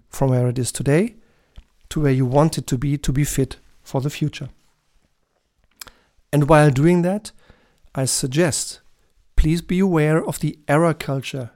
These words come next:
you establish. Demand your people to take responsibility.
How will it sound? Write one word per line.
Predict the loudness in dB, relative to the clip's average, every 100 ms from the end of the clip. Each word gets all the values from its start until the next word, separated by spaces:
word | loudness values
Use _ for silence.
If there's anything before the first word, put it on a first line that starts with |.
| _ -8
you | -6
establish. | -6 -8 -8 -8 -18 -20 _ _ _ _ _ _ _ _ _ _ _ 2
Demand | 6 6 6
your | 4
people | 4 2 2 0 0 -4 _ -16
to | -10
take | 0 0 0
responsibility. | -2 0 0 0 -2 -2 -2 -8 -16